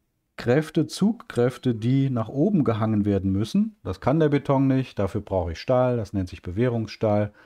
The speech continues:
Das heißt, Sie nehmen die Auflagerkraft, teilen das durch die zulässige oder aufnehmbare Spannung von Stahl und wissen, wie viel Quadratzentimeter Bewährungsbügel da rein müssen.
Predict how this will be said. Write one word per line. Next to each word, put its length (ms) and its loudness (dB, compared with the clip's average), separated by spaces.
Das 180 -8
heißt, 220 0
Sie 100 0
nehmen 240 4
die 100 0
Auflagerkraft, 1000 0
teilen 260 2
das 220 -2
durch 260 -2
die 140 -8
zulässige 600 0
oder 220 -2
aufnehmbare 880 0
Spannung 600 0
von 240 -2
Stahl 760 -2
und 180 -2
wissen, 320 0
wie 120 0
viel 140 0
Quadratzentimeter 1040 -2
Bewährungsbügel 800 -2
da 100 -2
rein 240 2
müssen. 340 -4